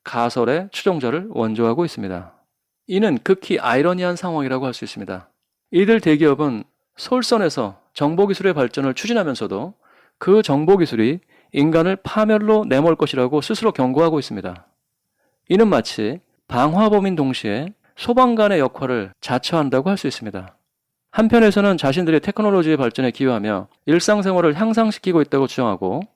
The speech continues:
다른 한편에서는 자신들이 추진하고 있는 일이 인간에게 위협이 된다고 외치는 것입니다. 자, 그렇다면 언뜻 보기에 모순되는 이 인지 부조의 핵심에는 테크놀로지는 자율적으로 진보한다는 생각이 밑바닥에 깔려 있습니다. 하이테크 기업의 경영자들은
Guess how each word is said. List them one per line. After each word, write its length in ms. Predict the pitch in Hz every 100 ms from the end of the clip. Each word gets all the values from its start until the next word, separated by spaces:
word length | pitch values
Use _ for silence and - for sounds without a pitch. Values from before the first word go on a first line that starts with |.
| _
다른 260 | 131 139 180
한편에서는 680 | 170 156 135 143 151 107 - -
자신들이 460 | 139 143 196 196
추진하고 420 | 190 240 254 202 160
있는 180 | 139
일이 340 | 120 113 113 156 _ _
인간에게 720 | - 156 170 160 135 151 110 95 _
위협이 440 | 139 143 180 196
된다고 440 | 196 160 131 120 113
외치는 340 | 127 147 196
것입니다. 460 | 156 - 101 90 - _ _ _ _ _
자, 100 | 143
그렇다면 520 | 214 214 202 190 92 _
언뜻 460 | 135 185 254 262
보기에 320 | - 220 202 180
모순되는 540 | 139 160 196 185 160
이 60 | 175
인지 480 | 143 151 180 196
부조의 320 | 190 165 156 160
핵심에는 600 | 226 226 127 123 95 92 _ _
테크놀로지는 760 | - 240 247 233 214 165 170 151
자율적으로 640 | - 139 185 - 190 190
진보한다는 840 | 180 - 147 151 147 185 214 214 214
생각이 320 | 196 165 156
밑바닥에 360 | 135 147 139 135
깔려 220 | 185 175
있습니다. 440 | - 110 92 87 _ _ _ -
하이테크 440 | 247 240 233 196
기업의 280 | 170 156 156
경영자들은 720 | 147 147 135 113 139 107